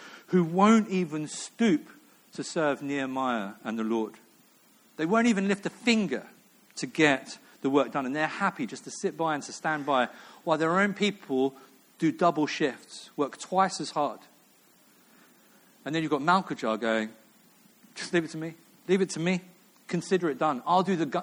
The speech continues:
I'll do the dung gate." The reality is, is that we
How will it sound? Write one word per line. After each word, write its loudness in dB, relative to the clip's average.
I'll 2
do 2
the -4
dung -4
gate." -6
The -2
reality 0
is, 0
is -8
that -6
we -2